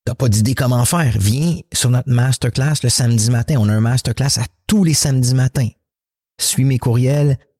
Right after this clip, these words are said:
va sur le groupe Facebook, tu vas trouver le lien. Le lien est même, euh, dans les informations du podcast.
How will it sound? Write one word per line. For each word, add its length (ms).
va 80
sur 160
le 120
groupe 180
Facebook, 420
tu 100
vas 80
trouver 280
le 100
lien. 300
Le 140
lien 260
est 40
même, 440
euh, 460
dans 100
les 160
informations 520
du 100
podcast. 560